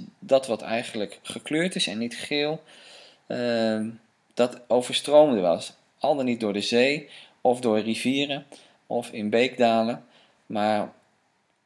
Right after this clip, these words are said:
Nederland was een land wat eigenlijk één groot moeras was, wat vaak overstroomde. En dat kwam natuurlijk, vroeger was Nederland niet bedijkt. Heel Nederland,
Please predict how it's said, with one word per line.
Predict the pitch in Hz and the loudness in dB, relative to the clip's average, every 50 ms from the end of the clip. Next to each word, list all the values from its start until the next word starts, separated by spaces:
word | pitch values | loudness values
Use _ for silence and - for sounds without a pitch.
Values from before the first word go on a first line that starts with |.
| _ _ _ _ _ | _ _ _ _ _
Nederland | - - 127 139 151 147 135 123 117 117 123 - | -4 0 0 2 2 2 4 4 4 2 2 0
was | 123 117 113 120 | 0 0 0 0
een | 120 110 | -2 0
land | 101 101 110 120 - | 2 2 0 0 -4
wat | - 110 117 - - _ _ | -6 -8 -8 -8 -14 _ _
eigenlijk | - 104 123 127 - 131 120 120 117 - - | -8 -6 -6 -4 -4 -4 -4 -4 -6 -8 -8
één | - 117 120 120 120 | -6 -4 -4 -4 -4
groot | - - 110 104 104 107 - - | -2 2 4 4 4 2 -2 -8
moeras | 139 113 104 104 110 107 107 107 - | -6 -6 -4 -2 0 0 0 0 0
was, | 95 87 87 101 - - - - _ _ _ _ _ | -2 -2 -4 -4 -4 -6 -8 -8 _ _ _ _ _
wat | - - 92 90 - - - - | -12 -12 -12 -12 -12 -16 -18 -14
vaak | - - - 110 107 101 - | -6 -2 -2 0 -2 -2 -4
overstroomde. | - 117 113 123 - - - - 139 131 123 107 90 - - - _ _ _ _ _ _ _ _ _ _ _ _ _ _ _ _ _ _ _ _ _ _ _ _ _ _ _ _ _ _ _ _ _ _ _ - - - - - - - - - _ _ | -8 -8 -8 -6 -6 -6 -2 2 4 4 4 4 0 -4 -10 -14 _ _ _ _ _ _ _ _ _ _ _ _ _ _ _ _ _ _ _ _ _ _ _ _ _ _ _ _ _ _ _ _ _ _ _ -20 -20 -18 -18 -20 -20 -20 -20 -20 _ _
En | - - | -12 -10
dat | 85 - - | -10 -2 4
kwam | - 180 | 4 4
natuurlijk, | 175 165 156 151 139 139 143 139 - - - _ _ _ | 4 4 2 2 2 2 0 -2 -4 -10 -12 _ _ _
vroeger | - - - - 120 117 117 | -18 -10 -6 -4 -4 -2 -2
was | 98 95 - | -2 -2 -2
Nederland | 101 92 90 92 90 85 - | -2 -2 -2 -2 -2 -4 -6
niet | 98 98 98 - | -8 -12 -12 -12
bedijkt. | - 95 92 98 90 92 110 120 - - - - _ _ _ _ _ _ _ _ _ - - - - - - - _ _ _ _ _ | -10 -4 0 2 2 4 2 0 -2 -6 -16 -18 _ _ _ _ _ _ _ _ _ -20 -20 -20 -20 -20 -20 -20 _ _ _ _ _
Heel | - 135 165 180 | 2 6 6 6
Nederland, | 180 156 151 143 131 120 107 95 92 95 - - - - - | 8 8 6 6 6 6 4 2 0 -2 -6 -8 -10 -10 -16